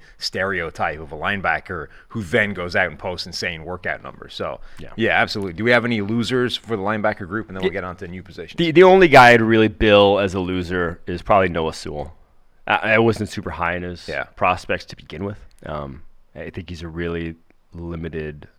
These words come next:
Speaker 2: um, in terms of his, what he can do in coverage. A-, and they really took him out of coverage at Oregon on tape because he's just, like, he's a, <laughs> truthfully, he, he's an edge rusher. Like, that is what he does best.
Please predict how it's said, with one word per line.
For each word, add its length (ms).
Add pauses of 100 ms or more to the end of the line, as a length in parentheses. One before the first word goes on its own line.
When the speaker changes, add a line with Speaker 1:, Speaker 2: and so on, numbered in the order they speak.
Speaker 2:
um, 420 (880)
in 80
terms 240
of 80
his, 180 (220)
what 100
he 80
can 100
do 120
in 40
coverage. 520
A-, 120
and 120
they 60
really 180
took 240
him 80
out 160
of 100
coverage 340
at 120
Oregon 340
on 100
tape 280
because 380
he's 200
just, 400 (560)
like, 160
he's 340
a, 380 (340)
<laughs> 320
truthfully, 480
he, 140
he's 140
an 80
edge 240
rusher. 280
Like, 180
that 200
is 160
what 300
he 180
does 240
best. 400